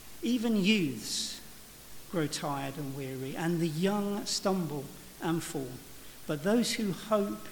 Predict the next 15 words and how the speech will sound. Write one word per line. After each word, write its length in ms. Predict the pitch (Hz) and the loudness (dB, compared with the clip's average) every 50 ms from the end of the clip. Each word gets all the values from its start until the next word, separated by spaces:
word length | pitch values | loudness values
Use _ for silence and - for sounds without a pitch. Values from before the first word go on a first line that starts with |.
| - | -2
in 220 | - 180 175 175 170 | 2 2 4 4 6
the 80 | 170 | 6
Lord 460 | 165 160 151 139 131 131 131 127 - - - - - - - | 6 4 4 2 0 -4 -6 -8 -8 -10 -14 -14 -14 -10 -2
will 240 | 165 160 175 180 180 | 2 4 4 6 6
renew 580 | 165 170 180 170 170 175 175 185 202 208 202 | 4 4 4 4 4 4 4 4 4 2 0
their 220 | 196 160 180 175 165 | 0 0 0 0 0
strength. 560 | - - - - 131 113 156 175 - - - - - - - - - - - | -2 -2 -4 -6 -8 -8 -8 -12 -12 -14 -16 -14 -14 -14 -14 -14 -16 -14 -4
They 140 | - 208 214 | 2 2 2
will 260 | 202 196 214 208 202 | 4 4 4 4 4
soar 600 | 196 - - - 254 262 269 269 262 262 262 254 254 - - - - - - - - | 4 2 2 4 4 2 2 2 2 2 2 0 -2 -4 -10 -12 -14 -14 -14 -8 -4
on 200 | - 175 175 170 | -2 0 2 2
wings 320 | 185 208 208 208 196 - | 2 2 2 0 -2 -2
like 240 | 202 196 185 185 - | -2 -2 -2 -2 -2
eagle-, 360 | - 165 151 147 - - 160 - - | -4 -4 -4 -4 -8 -10 -12 -10 -4
eagles. 640 | - 190 185 156 - 147 131 135 139 - - - - | -2 -2 -2 -2 -4 -6 -6 -6 -6 -10 -10 -10 -12